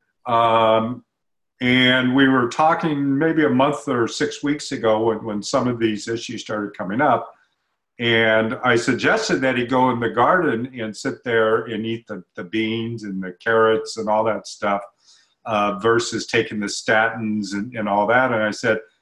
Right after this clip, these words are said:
"Before you get that stent put in, you're gonna go to the doctor and you're not gonna need that stent potentially."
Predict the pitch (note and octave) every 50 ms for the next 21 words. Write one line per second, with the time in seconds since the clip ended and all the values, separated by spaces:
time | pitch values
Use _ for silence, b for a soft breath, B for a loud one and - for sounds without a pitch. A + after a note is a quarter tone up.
0 | _ _ _ - D3 C3 B2 - - - - - E3+ F#3 G3+ A3 G#3+ G#3+ G3 F3+
1 | D3+ C#3 D3 E3 E3 D#3+ D3 B2+ - D3+ D3 D3 - D3 C3+ B2+ B2 A#2+ - -
2 | - C#3+ D3 D#3+ - - - - B2+ A#2+ A#2 A2 A2 G#2 G2+ G2 G2 G2 F2+ _
3 | _ _ _ _ _ _ _ B2 B2+ D#3+ F3+ F3+ F#3 E3+ D3+ B2 A2+ B2+ C3 C#3
4 | C3 B2+ G#2 G#2 F2+ F2 G#2 A#2+ C3+ - - - - - A2+ G2 F#2+ G2 A2 -
5 | - B2+ A#2+ B2+ C#3 D#3 D#3 D#3 D3+ C#3 - D#3 B2 B2 B2 A#2+ A#2+ C#3 F3 F#3+
6 | D3 B2+ G#2 F2+ - - - - - F#2+ F2+ F2 - - G2 F2+ - - F#2+ E2+
7 | - - - _